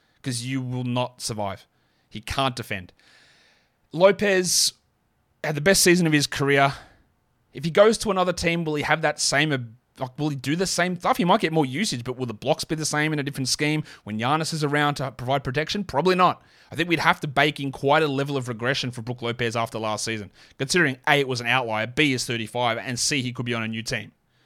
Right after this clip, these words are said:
He is going to, like, I don't, he doesn't strike me as a guy that's going to go to Houston to chase money,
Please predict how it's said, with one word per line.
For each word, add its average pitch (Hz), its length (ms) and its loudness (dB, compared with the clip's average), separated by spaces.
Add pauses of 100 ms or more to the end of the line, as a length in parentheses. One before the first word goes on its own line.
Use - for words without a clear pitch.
(480)
He 170 200 0
is 151 140 -2
going 165 340 2
to, 151 240 -2
like, 170 220 -4 (320)
I 214 80 4
don't, 233 100 2
he 208 80 2
doesn't 285 220 0
strike 175 360 4
me 185 60 -6
as 151 80 -4
a 147 60 -4
guy 143 180 4
that's 131 180 -2
going 143 180 0
to 131 60 -2 (140)
go 135 140 2
to 139 60 0
Houston 123 340 -2
to 113 60 -4
chase 120 340 0
money, 113 320 -4